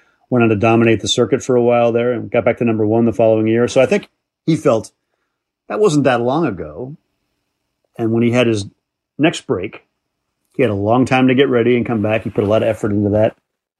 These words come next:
I think he felt he'd be able to come back in similar fashion and really, uh,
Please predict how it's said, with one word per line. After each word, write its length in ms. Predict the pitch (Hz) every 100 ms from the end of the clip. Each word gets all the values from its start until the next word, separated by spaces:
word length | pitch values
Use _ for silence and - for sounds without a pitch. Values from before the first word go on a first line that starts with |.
| _
I 60 | -
think 160 | 147 127
he 80 |
felt 220 | 131 127 117
he'd 100 | 110
be 80 |
able 180 | 113 107
to 60 | 104
come 180 | 113 104
back 200 | 107 104
in 60 |
similar 320 | 101 110 104
fashion 420 | 95 104 101 - 104
and 120 | 101
really, 320 | 98 98 92 92
uh, 160 | 90